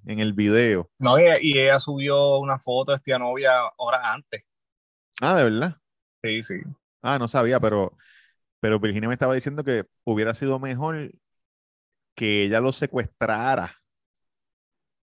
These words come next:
Speaker 1: y se lo llevara para el, que ella fuera la que lo hubiera secuestrado.
Speaker 2: Ajá. Sí, que lo
Speaker 1: Como
Speaker 2: obligó a casarse.
Speaker 1: Exacto, exacto, exacto,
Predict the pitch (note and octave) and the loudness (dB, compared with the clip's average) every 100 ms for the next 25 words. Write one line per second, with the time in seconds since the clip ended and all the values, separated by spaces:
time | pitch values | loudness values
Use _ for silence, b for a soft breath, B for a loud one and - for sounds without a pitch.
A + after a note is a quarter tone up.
0 | _ _ _ - F#2+ G#2 F#2+ F#2 F2+ G#2 | _ _ _ -16 -6 -2 0 2 2 4
1 | A2+ A2 F2+ G#2+ G#2 A#2+ C#3+ D#3+ C3 A2 | 4 2 0 -4 0 0 0 0 2 2
2 | G#2 G#2 C3 C3 B2 G2 E2+ D#2 _ _ | 2 0 -4 -6 -6 -6 -6 -8 _ _
3 | C3+ A#2+ G#2+ G#2 - _ _ - D3+ D#3+ | 0 2 0 -4 -16 _ _ -2 4 6
4 | C#3 B2+ F#2+ F#2 B2 C3+ C#3+ C3+ B2 A#2+ | 6 4 2 4 4 4 0 0 0 0
5 | A2 G#2 A#2 G#2 F#2+ - F#2+ E2+ G2 F2+ | 0 -2 0 0 -2 -6 -12 -8 -8 -8
6 | - - E2+ E2+ E2 _ - E2+ | -8 -10 -6 -6 -8 _ -12 -12